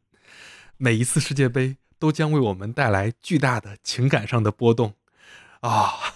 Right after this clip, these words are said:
<laughs> 就是，这是他那个世界杯决赛的时候刚开始的那个解说词，其实刚好就是那个航拍镜头从那个基督山那个巨大的那个基督像航拍一直到那个球场。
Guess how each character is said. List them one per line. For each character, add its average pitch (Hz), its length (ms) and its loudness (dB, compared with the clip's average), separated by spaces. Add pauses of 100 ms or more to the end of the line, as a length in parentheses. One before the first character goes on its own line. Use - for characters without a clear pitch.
(320)
<laughs> - 540 0
就 - 80 0
是， 160 160 2 (280)
这 233 100 0
是 185 100 2
他 170 280 0
那 175 160 2
个 117 280 0 (220)
世 - 160 -4
界 160 80 4
杯 156 180 0
决 120 240 -2
赛 147 220 2
的 110 100 2
时 107 200 -6
候 113 280 0 (360)
刚 143 160 0
开 147 180 0
始 123 160 -4
的 110 160 0
那 120 160 2
个 110 100 0
解 104 140 -4
说 117 180 2
词， 101 380 -2 (220)
其 - 160 -2
实 170 280 2 (160)
刚 208 160 2
好 131 160 0
就 139 120 0
是 135 100 -4
那 139 100 4
个 113 80 2
航 120 200 -4
拍 143 160 0
镜 135 180 -2
头 107 260 -2
从 110 300 -8
那 131 80 2
个 120 140 2
基 131 120 -6
督 127 160 0
山 123 300 0 (220)
那 139 100 -6
个 117 200 4
巨 - 180 -4
大 135 240 0
的 107 100 2
那 113 100 0
个 110 140 0
基 127 140 -2
督 131 180 2
像 127 320 -4 (320)
航 123 240 -2
拍 139 160 0
一 135 160 0
直 117 160 -4
到 120 220 2
那 113 120 2
个 104 240 0
球 117 200 -2
场。 - 180 -4